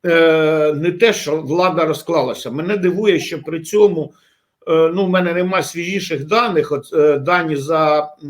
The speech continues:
е, липень місяць останні, да, е, сімнадцять відсотків повністю довіряє Зеленському і п'ятнадцять частково довіряє. Тобто тридцять два відсотка людей, кожен третій українець все одно каже: «Та це ж наш, це ж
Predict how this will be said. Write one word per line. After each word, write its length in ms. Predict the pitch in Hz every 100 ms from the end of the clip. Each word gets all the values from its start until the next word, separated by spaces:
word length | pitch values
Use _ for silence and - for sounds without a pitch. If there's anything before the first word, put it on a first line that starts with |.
| 143
е, 260 | 139 139
липень 500 | 139 170 165 151 143
місяць 440 | 175 226 - 143 139
останні, 520 | 131 - 139 131 120
да, 280 | 135 175 - _ _ _ -
е, 240 | 156 160 156
сімнадцять 720 | - 175 180 190 185 208 190
відсотків 640 | 185 - 185 185 196 147
повністю 480 | 175 160 160 160 170
довіряє 500 | 160 165 160 156 147
Зеленському 680 | 147 143 127 127 - 165 160
і 80 | -
п'ятнадцять 640 | 175 - 165 180 - 180
частково 680 | - - - - 123 101 90
довіряє. 480 | 104 98 104 101 - _
Тобто 160 | - -
тридцять 440 | 185 240 240 214 139
два 280 | 180 202
відсотка 600 | 170 165 220 208 - 170
людей, 420 | 160 160 240 254 -
кожен 500 | 285 277 208 226 -
третій 400 | - 214 170 196
українець 580 | 185 202 240 269 226
все 220 | - 220 220
одно 220 | 233 226
каже: 280 | 196 160 -
«Та 300 | 208 220 220
це 120 | 208
ж 120 | 170 202
наш, 300 | 208 180 -
це 240 | -
ж 80 | 202